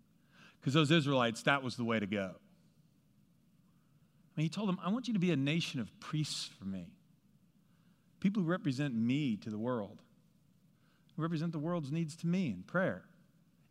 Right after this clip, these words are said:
Instead, got a bunch of whining kids in the back seat of the car grumbling the whole way to Grandma's house.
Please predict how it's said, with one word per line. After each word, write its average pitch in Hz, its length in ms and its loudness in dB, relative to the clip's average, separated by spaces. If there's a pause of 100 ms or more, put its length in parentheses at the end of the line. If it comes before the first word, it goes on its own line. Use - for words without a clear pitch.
Instead, 139 580 2 (480)
got 185 120 -6
a 180 40 -2
bunch 180 200 0
of 98 160 -8
whining 151 580 0
kids 175 360 2
in 107 60 -2
the 104 60 -4
back 151 360 0
seat 180 240 0
of 147 60 2
the 110 60 -2
car 175 400 2
grumbling 147 560 2
the 123 100 2
whole 170 180 0
way 185 140 4
to 175 80 2
Grandma's 135 400 2
house. 92 400 -10